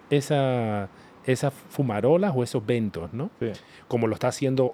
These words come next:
Speaker 1: a-, en la actualidad el Tajogaite en La Palma,
Speaker 2: En La
Speaker 1: en
Speaker 2: Palma.
Speaker 1: este caso de forma aérea, ¿no?
Speaker 2: ¿Qué es el Tajogaite? La
Speaker 1: El Tajogaite es el nuevo volcán que se ha formado
Speaker 2: Ah,
Speaker 1: en La
Speaker 2: le
Speaker 1: Palma.
Speaker 2: lla-, le llaman así
Speaker 1: Ya se
Speaker 2: Tajogaite.
Speaker 1: llama Tajogaite, ya se denom-,
Speaker 2: Ah,
Speaker 1: ya se
Speaker 2: le, le
Speaker 1: denomina.
Speaker 2: pusieron una
Speaker 1: En vez de
Speaker 2: denominación.
Speaker 1: llamarlo volcán de Cumbre Vieja, porque claro, Cumbre Vieja es la dorsal.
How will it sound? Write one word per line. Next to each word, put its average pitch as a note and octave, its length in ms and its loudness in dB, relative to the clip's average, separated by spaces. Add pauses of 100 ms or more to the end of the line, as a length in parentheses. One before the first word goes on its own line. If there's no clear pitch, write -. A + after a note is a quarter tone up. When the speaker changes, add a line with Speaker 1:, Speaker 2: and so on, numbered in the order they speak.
Speaker 1:
a-, G#2 220 2
en G#2 140 -2
la G#2 60 0
actualidad G2+ 440 -2
el C#3 100 0
Tajogaite A2+ 1120 -2
en F#2 160 -4
La E2+ 140 -6
Palma, D#3+ 300 0
Speaker 2:
En A#2 60 -14
La G#2+ 60 -10
Speaker 1:
en G#2+ 60 -2
Speaker 2:
Palma. G#2 140 2
Speaker 1:
este B2 160 -2
caso B2 340 -2 (300)
de A#2 100 -2
forma G#2+ 260 -2
aérea, G2 460 -2
¿no? B2 160 -8 (180)
Speaker 2:
¿Qué B2+ 120 0
es B2+ 60 2
el C3+ 100 2
Tajogaite? A2+ 840 0
La F#2 80 0
Speaker 1:
El A#2 80 2
Tajogaite C#3 400 6
es F3+ 80 2
el F3+ 60 2
nuevo F3 200 2
volcán E3 460 2
que F#3 80 -4
se C#3+ 120 -6
ha - 20 -10
formado A#2+ 300 -2
Speaker 2:
Ah, C#3 40 4
Speaker 1:
en - 20 2
La B2+ 60 2
Speaker 2:
le A#2+ 60 4
Speaker 1:
Palma. C3 260 2
Speaker 2:
lla-, A2 60 -2
le A2+ 60 2
llaman B2 240 2
así A#2 180 -2
Speaker 1:
Ya A2 60 -4
se D3 260 4
Speaker 2:
Tajogaite. C#3+ 120 4
Speaker 1:
llama D3+ 180 4 (120)
Tajogaite, A2+ 560 -2
ya C3 160 2
se B2 680 2
denom-, A#2 280 0
Speaker 2:
Ah, A2+ 160 -8
Speaker 1:
ya D3 120 4
se - 80 -8
Speaker 2:
le, D3+ 60 2
le C#3 80 0
Speaker 1:
denomina. B2 340 0
Speaker 2:
pusieron A#2+ 280 -2
una A#2+ 140 0
Speaker 1:
En A2+ 60 0
vez A#2 60 2
de C#3 80 6
Speaker 2:
denominación. F3 260 6
Speaker 1:
llamarlo F3+ 400 4
volcán B2 300 2
de D3+ 100 -2
Cumbre E3 240 0
Vieja, G3 320 -2
porque C3+ 240 0
claro, D3+ 260 2
Cumbre A#2 320 2
Vieja F3 560 -2
es C#3+ 160 -4
la D#3 120 2
dorsal. A2+ 500 0